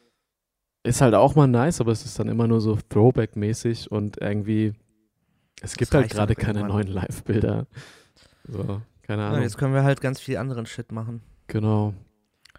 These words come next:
Speaker 2: Darauf hab ich auf jeden Fall Bock.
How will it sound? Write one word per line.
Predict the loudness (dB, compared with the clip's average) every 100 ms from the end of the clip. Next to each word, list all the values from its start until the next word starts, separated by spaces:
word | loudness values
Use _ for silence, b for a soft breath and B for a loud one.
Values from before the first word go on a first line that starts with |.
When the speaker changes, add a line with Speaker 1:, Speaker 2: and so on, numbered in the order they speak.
| b b b _ _ _ _ _ _ _ _ _ -10
Speaker 2:
Darauf | -6 -4 -6
hab | -6 -6
ich | -8
auf | -12 -14 -14
jeden | -6 -4 -4
Fall | -6 -8 -6
Bock. | -8 -10